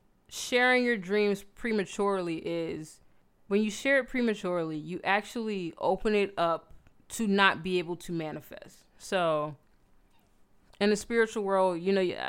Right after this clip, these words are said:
a lot of times now, actually, a lot of people are saying, you know, the whole manifestation thing, this, that, and the other. But a lot of people don't tell you when you are manifesting what you want, you, you're kinda moving with a sense of knowing.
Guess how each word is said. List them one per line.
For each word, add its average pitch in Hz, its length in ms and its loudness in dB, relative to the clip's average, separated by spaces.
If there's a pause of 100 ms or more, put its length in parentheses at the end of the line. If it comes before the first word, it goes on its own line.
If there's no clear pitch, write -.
(140)
a 196 100 2
lot 240 240 6
of 226 80 -2
times 170 320 -2
now, 165 240 -4
actually, 151 600 -10 (800)
a 175 80 -2
lot 185 200 4
of 185 80 -2
people 185 200 -2
are 165 80 -2
saying, 160 340 -6
you 160 40 -4
know, 151 140 -6
the 151 80 -8
whole 147 180 -8
manifestation 147 760 -8
thing, 143 320 -8
this, 143 100 -14
that, 156 160 -8
and 151 100 -12
the 143 60 -10
other. 143 240 -12 (360)
But 185 120 2
a 185 40 2
lot 185 200 4
of 220 80 -4
people 226 220 -4
don't 196 280 0
tell 196 240 0
you 180 200 -4
when 165 160 -4
you 165 320 -8
are 156 100 -6
manifesting 175 760 -4
what 180 160 -8
you 180 120 -10
want, 160 400 -8 (840)
you, 165 260 -8
you're 160 320 -6
kinda 185 240 -2
moving 180 320 0
with 170 120 -4
a 160 60 -8
sense 170 260 -6
of 160 60 -6
knowing. 165 500 -4